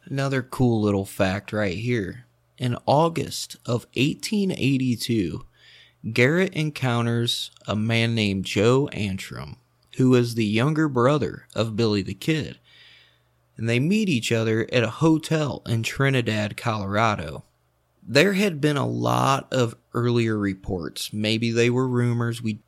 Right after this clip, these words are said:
don't really know, that Joe was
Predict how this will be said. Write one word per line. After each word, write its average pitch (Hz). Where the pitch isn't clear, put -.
don't 139
really 107
know, -
that 120
Joe 175
was 117